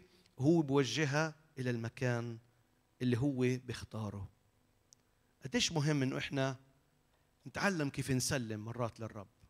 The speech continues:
نسلم للرب. يسوع نفسه اجتاز في هيك ظروف. ولما وصل لعند جثسماني،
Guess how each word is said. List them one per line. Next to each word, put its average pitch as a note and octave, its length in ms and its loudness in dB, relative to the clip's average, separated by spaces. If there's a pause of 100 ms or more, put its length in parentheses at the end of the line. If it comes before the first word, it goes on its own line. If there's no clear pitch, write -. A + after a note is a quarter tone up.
(1600)
نسلم D3 540 6 (280)
للرب. A2+ 320 0 (800)
يسوع F3+ 460 0 (160)
نفسه C#3+ 360 -2 (300)
اجتاز - 380 2
في E3 100 -4
هيك D#3+ 140 0
ظروف. D#3+ 500 0 (960)
ولما D3+ 200 6
وصل F#3+ 340 6
لعند C#3+ 260 2
جثسماني، C3 720 -4